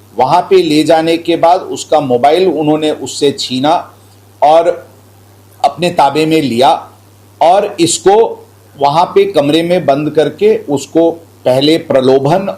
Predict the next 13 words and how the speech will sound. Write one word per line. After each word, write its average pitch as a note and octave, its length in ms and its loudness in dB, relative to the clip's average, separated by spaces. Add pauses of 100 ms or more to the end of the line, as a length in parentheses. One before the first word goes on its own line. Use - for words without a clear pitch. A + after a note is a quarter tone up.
और D3 160 2
उसके D3 360 -2
बाद C3 400 0
दबाव, C3+ 560 2 (720)
दम F3 320 0
दाटी, D#3 640 0
इस D3 120 -6
प्रकार D3 420 0
की D#3+ 220 -2
उसको D#3+ 440 0 (520)
कंडक्ट C#3 380 -2
की A#2 120 -10
गई। F2 160 -16